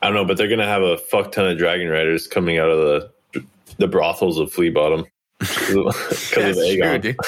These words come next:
Speaker 2: Well, they'll all, they'll all be young, super young.
Speaker 1: I know,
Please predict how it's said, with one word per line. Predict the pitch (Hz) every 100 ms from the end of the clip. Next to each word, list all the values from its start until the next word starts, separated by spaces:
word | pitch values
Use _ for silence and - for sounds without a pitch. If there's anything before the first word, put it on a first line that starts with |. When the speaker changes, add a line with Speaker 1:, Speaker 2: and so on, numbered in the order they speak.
| 160 131 127 - - - - - _ _
Speaker 2:
Well, | 107
they'll | 113
all, | 131 127
they'll | 120
all | 127
be | 113 90 78 _
young, | 87 92 95 76 78
super | - - 87
young. | 76 - - - - -
Speaker 1:
I | 90
know, | 85 78 92